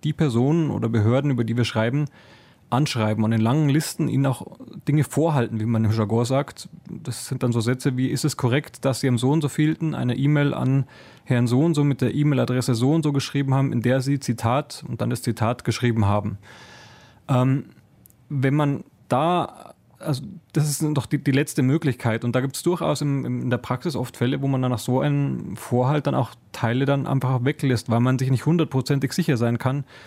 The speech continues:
dass dieser Teil authentisch ist. Aber ich glaube, oder ich bin mir sicher, dass der, die journalistische Verantwortungsbewusstsein,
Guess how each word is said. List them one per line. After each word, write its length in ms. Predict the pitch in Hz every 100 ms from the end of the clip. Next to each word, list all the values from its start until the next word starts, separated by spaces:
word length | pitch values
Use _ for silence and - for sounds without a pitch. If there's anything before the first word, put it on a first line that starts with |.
| -
dass 140 | - -
dieser 280 | 131 147 143
Teil 280 | 117 127
authentisch 480 | - 143 160 139 104
ist. 180 | 110 -
Aber 200 | 131 127
ich 100 | 120
glaube, 460 | 117 127 151 165 156 - - - - -
oder 100 | 117
ich 80 | 104
bin 120 | 123
mir 80 | 113
sicher, 420 | - 170 151 117 110
dass 160 | 117 -
der, 300 | 127 120 -
die 180 | 139 -
journalistische 560 | 127 120 135 - 131
Verantwortungsbewusstsein, 1200 | 117 110 143 139 120 104 120 123 - 127 120 120